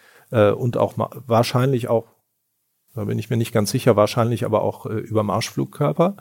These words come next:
Und, ähm, damit, ähm, damit ist Iran Regionalmacht. Also das ist, wenn man, wenn man es so will,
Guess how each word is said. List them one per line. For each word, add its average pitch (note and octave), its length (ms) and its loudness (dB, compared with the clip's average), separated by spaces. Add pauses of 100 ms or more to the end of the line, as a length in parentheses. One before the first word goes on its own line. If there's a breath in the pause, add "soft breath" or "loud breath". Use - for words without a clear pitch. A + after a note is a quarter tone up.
(540 loud breath)
Und, C#3 640 2
ähm, B2+ 800 2
damit, - 640 -2 (440)
ähm, A#2+ 560 -2 (100)
damit A#2 340 2
ist - 220 -6
Iran A#2+ 340 2
Regionalmacht. B2+ 920 2 (400)
Also G#2+ 180 -8 (360)
das - 220 -6
ist, - 420 -8
wenn A#2 240 0
man, A#2 280 2
wenn C3 120 8
man D#3 180 6
es - 180 -6
so A2 200 -2
will, D#3+ 340 0